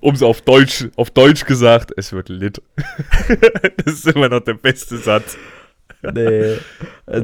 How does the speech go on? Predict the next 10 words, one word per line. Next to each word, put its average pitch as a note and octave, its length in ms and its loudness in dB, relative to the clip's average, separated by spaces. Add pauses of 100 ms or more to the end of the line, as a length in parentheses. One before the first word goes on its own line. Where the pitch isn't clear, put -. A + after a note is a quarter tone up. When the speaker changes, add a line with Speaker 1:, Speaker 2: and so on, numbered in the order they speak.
Speaker 2:
dann, B2+ 460 0
dann A#2+ 420 -2
hatten C3+ 260 -2
wir, B2 140 -2
wie A#2+ 80 -2
gesagt, A2+ 360 -2
dort A2+ 160 -8
dieses A2 320 -2
First A2+ 400 0
Meeting, G#3 540 -6